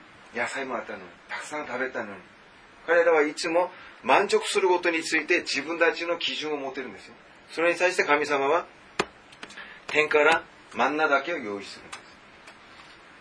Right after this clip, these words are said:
私たちが、あの、箱舟に乗った時も、窓、窓がちょうど上に向いて一個だけ与えられるんですよね。だから箱舟に閉じ込められた人たちは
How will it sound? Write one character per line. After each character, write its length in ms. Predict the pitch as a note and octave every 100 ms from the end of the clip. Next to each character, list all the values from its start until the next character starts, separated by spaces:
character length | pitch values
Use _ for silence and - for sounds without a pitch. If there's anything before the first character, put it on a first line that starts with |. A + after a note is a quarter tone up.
| -
私 260 | C3 F3
た 120 | G3
ち 140 | F#3+ F3+
が、 240 | F#3 - - - -
あ 120 | G3
の、 80 | G2+
箱 300 | - - G3+
舟 260 | G3 G3+ G3+
に 80 | F#3
乗 80 |
っ 40 | F3
た 120 | F3
時 240 | E3 D#3 D#3
も、 260 | F3+ G3 - - -
窓、 360 | B2 C3 E3 A#2+
窓 360 | A#2+ C#3 D#3+
が 140 | F#3 F3+
ち 120 | F#3+
ょ 140 | F#3+
う 20 |
ど 200 | F#3 F3 -
上 300 | D3 G3 A3+
に 120 | A3
向 180 | G#3 F#3+
い 60 | -
て 240 | A3 B3 - - - - -
一 120 | E3+ -
個 220 | - G3 F#3+
だ 140 | D#3+
け 340 | F#3 F#3+ - -
与 260 | - C3+
え 40 | A#2+
ら 100 | G#2
れ 80 |
る 60 | G2+
ん 20 |
で 80 | F#2
す 100 | -
よ 60 | -
ね。 60 | - - - -
だ 80 | C#3+
か 60 | -
ら 60 |
箱 200 | - G3
舟 160 | F#3+ G3
に 100 | G3+
閉 180 | G3 D#3+
じ 120 | E3+
込 200 | E3+ F3
め 220 | F3 F3 -
ら 200 | D3 D#3
れ 80 | D#3+
た 160 | E3
人 180 | D#3+ -
た 140 | E3 D3+
ち 140 | E3+
は 180 | F#3+